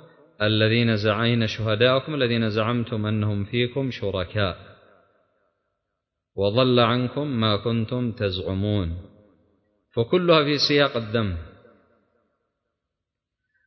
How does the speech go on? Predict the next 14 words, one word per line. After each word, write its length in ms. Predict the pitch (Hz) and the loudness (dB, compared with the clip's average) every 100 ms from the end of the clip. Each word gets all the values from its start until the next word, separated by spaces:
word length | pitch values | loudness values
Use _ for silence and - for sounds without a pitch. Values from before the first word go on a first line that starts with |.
| _ _ _ _ - | _ _ _ _ 0
فمعنى 520 | 113 147 160 156 139 | 2 4 4 4 2
تزعمون 560 | 135 120 117 151 175 | 0 -2 -2 0 -2
أي 160 | 156 143 | 0 0
تدعون 720 | 139 127 113 131 147 147 120 | 2 -2 2 2 2 0 2
دعوى 560 | 147 135 135 147 160 - - - - | 2 2 2 2 0 -6 -12 -20 -12
غير 280 | 139 175 117 | -4 -2 -2
صحيحة، 540 | - 110 98 87 95 - - _ _ _ - | -4 -6 -6 -6 -10 -16 -20 _ _ _ -2
دعوى 420 | 151 120 139 156 | 2 2 2 0
باطلة. 520 | 151 113 101 90 82 - - _ _ _ _ _ _ _ _ _ _ _ _ _ _ _ _ _ _ _ _ _ _ _ _ _ _ _ _ _ _ _ _ _ _ _ _ _ _ _ _ _ - _ _ _ _ - | -2 -4 -4 -6 -8 -12 -20 _ _ _ _ _ _ _ _ _ _ _ _ _ _ _ _ _ _ _ _ _ _ _ _ _ _ _ _ _ _ _ _ _ _ _ _ _ _ _ _ _ -20 _ _ _ _ 0
فما 260 | 135 185 | 2 4
معنى 220 | 190 170 165 | 6 6 4
الحديث 340 | 147 147 139 | 2 2 2
إذن: 320 | 127 127 117 | 2 2 2
"بئس 400 | 135 - - - | 0 -2 -2 0